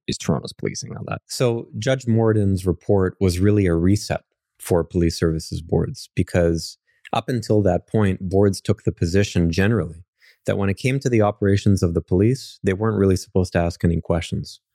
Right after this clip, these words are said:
Speaker 2: They weren't supposed to get any details. And a lot of chiefs thought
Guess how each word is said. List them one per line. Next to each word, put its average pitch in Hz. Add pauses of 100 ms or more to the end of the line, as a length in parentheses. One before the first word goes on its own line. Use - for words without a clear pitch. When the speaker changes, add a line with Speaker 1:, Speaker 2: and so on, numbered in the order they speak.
(220)
Speaker 2:
They 92
weren't 98
supposed -
to 95
get 90
any 87
details. 90
And 104
a 113
lot 151
of 117
chiefs - (100)
thought -